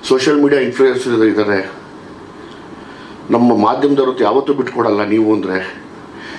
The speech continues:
ಕನ್ನಡ ಸಿನಿಮಾಗಳನ್ನೇ ಬಿಟ್ಕೊಡಲ್ಲ. ಇವತ್ತು ನೋಡಿ, ಒಂದು ಮಲಯಾಳಂ ಸಿನಿಮಾಗಳು, ಎಲ್ಲ ಸೂಪರ್ ಹಿಟ್ ಸಿನಿಮಾಗಳು ಬೆಂಗಳೂರಲ್ಲಿ ಬಂದು ಮಾಡ್ಕೊಂಡು ಹೋಗಿದ್ದಾರೆ.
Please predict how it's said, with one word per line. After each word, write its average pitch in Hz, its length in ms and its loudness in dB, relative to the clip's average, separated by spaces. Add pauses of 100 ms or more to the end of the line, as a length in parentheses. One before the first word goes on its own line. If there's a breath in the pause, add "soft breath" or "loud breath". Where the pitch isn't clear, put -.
ಕನ್ನಡ 120 220 2
ಸಿನಿಮಾಗಳನ್ನೇ 156 480 2
ಬಿಟ್ಕೊಡಲ್ಲ. 123 460 0 (360 loud breath)
ಇವತ್ತು 165 160 4
ನೋಡಿ, 196 160 4
ಒಂದು 139 180 2
ಮಲಯಾಳಂ 185 400 2
ಸಿನಿಮಾಗಳು, 156 840 0 (920 loud breath)
ಎಲ್ಲ 180 320 2
ಸೂಪರ್ 190 280 4
ಹಿಟ್ 175 120 -2
ಸಿನಿಮಾಗಳು 156 460 4
ಬೆಂಗಳೂರಲ್ಲಿ 214 560 2
ಬಂದು 190 140 0
ಮಾಡ್ಕೊಂಡು 139 380 -2
ಹೋಗಿದ್ದಾರೆ. 90 480 -10